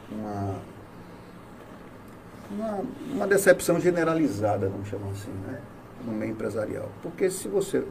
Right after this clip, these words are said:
parar pra pensar, um, um grupo, um grupo interessante de empresários abraçou essa, essa campanha,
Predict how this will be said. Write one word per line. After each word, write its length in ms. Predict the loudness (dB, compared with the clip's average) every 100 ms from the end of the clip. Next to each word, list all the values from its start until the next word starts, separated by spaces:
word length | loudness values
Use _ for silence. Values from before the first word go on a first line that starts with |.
| -6 -6
parar 200 | -2 -2
pra 140 | -2 -8
pensar, 440 | -10 0 2 2 -4 -12 -14 -16 -16 -16 -16 -16 -16 -16 -16 -16 -12 -12 -12 -6 0
um, 80 |
um 220 | 0 2 4
grupo, 400 | 6 6 4 2 0 -10 -14 -6 0
um 80 |
grupo 240 | 4 4 4
interessante 640 | 4 6 6 6 6 6
de 80 | 2
empresários 720 | 0 2 2 4 6 6 4
abraçou 560 | 2 2 -2 2 6 6
essa, 380 | 6 0 -2 -4
essa 160 | -8 -8
campanha, 480 | -6 -6 -6 -8